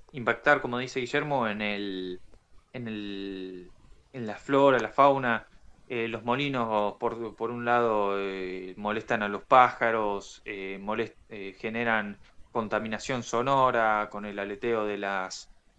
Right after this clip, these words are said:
eh, de sus asas, de sus,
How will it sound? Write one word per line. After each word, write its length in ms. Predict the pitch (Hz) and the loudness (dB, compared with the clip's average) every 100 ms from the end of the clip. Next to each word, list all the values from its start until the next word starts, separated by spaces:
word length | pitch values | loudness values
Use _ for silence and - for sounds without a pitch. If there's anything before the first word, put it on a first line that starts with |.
| - | -18
eh, 320 | 123 104 98 95 | -10 -8 -8 -6
de 160 | 101 | -6
sus 680 | 98 95 92 90 - 98 - - | -6 -8 -10 -10 -12 -12 -10 4
asas, 440 | 131 123 - 104 | 6 6 4 -8
de 60 | 98 | -10
sus, 520 | - 95 - - - | -16 -16 -18 -20 -20